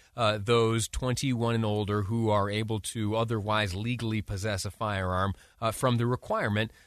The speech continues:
uh, to have a permit. In twenty fifteen, he,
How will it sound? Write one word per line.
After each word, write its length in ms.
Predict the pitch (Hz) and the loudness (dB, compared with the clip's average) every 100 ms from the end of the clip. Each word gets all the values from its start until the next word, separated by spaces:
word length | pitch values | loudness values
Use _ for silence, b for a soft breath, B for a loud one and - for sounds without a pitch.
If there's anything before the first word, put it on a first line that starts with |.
| b | b
uh, 160 | 120 107 | -4 -2
to 120 | 120 | -2
have 240 | 110 120 | -2 -2
a 60 | 110 | -4
permit. 500 | - 123 131 123 - | -2 0 0 -2 -4
In 120 | 101 | -8
twenty 240 | - 135 123 | -2 0 0
fifteen, 560 | 131 - 180 147 123 - B B | -2 -4 0 2 2 -2 B B
he, 420 | 156 165 151 | -4 0 2